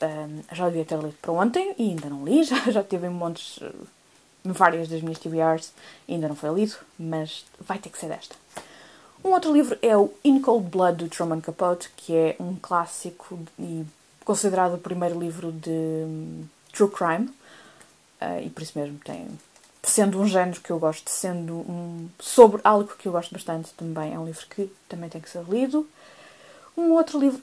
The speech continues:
é o, o Deus das Moscas, do William Golding. Foi um livro que eu recentemente adquiri, aliás, adquiri não, foi-me oferecido. E, hum, parece-me ser bem,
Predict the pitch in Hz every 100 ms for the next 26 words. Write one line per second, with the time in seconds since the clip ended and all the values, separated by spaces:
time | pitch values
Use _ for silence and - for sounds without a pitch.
0 | - 240 220 226 208 - - 220 214 269
1 | 269 254 214 202 - 196 190 175 185 180
2 | 175 180 175 170 165 - - - _ _
3 | - 185 240 277 339 359 349 - - 226
4 | 208 202 - - 202 196 196 196 196 _
5 | - - _ _ _ _ _ 185 180 175
6 | - 175 175 - 170 170 - - 196 240
7 | 285 - 185 151 - - _ - 220 196
8 | - 185 175 - - 233 277 - - _
9 | _ _ _ _ _ _ _ - _ _
10 | - 214 202 202 202 202 202 202 202 208
11 | - 226 214 202 - 208 202 - 202 190
12 | 185 185 180 - - - 170 - 196 185
13 | 185 180 180 175 175 170